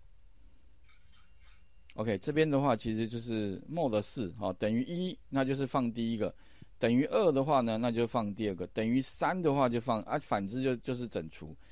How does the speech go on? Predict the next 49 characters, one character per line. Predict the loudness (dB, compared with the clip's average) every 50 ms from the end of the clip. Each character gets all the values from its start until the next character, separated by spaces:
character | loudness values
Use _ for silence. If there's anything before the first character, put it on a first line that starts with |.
| -20 -20 -20 -8 -2
那 | 0 0
所 | 2 2 2
以 | 2 2 2
一 | 4
样 | 4 4 4 4
哦， | 4 4 2 2
这 | 0 0
边 | 2 2 2 2 2
就 | 0 -2
是 | -2 0 -2 -2
把 | -2 -2 -4 -2
它 | -2 -2
k | -4 -2 -2 -2 0 0
等 | -2 -4
于 | -6 -6
k | -4 -4 -6 -6
加 | -4 -4 -4 -4 -2 -4
一。 | -6 -6 -8 -12 -14 -16 -20 -20 -20 -20 -20 -18 -8
好， | -6 -6 -6 -6 -8 -14 -20 -20 -20 -20 -20 -20 -20 -20 -16 -6
那 | -4 -2 2
还 | 4 4 4
有 | 6
一 |
个 | 4 4
地 | 4 4 4 4
方 | 4 2 2 2
不 | 0 -2 -2 0
一 | 4
样 | 4 4 4 2
哦， | 0 -4 -4 -6 -8 -12 -18 -20 -20 -18
前 | -8 -4 -2 2
面 | 2 2 2
我 | 4 2
们 | 2 0 0
是 | 0 0 0
放 | 0 0 0 2 0
在 | -2 -2 0
M， | -2 0 0 0 -4 -8 -18 -20 -8
就 | -8 -6
是 | -2 0 -2
坐 | 0 2 2 2 2
标 | 4 4 4 4 4
的 | 2 2
地 | 2 0 0
方 | 2 0 0 0 0 -2
哦， | -2 -4
是 | -2 -4 -2
放 | -2 0 0 0
在 | 0 -2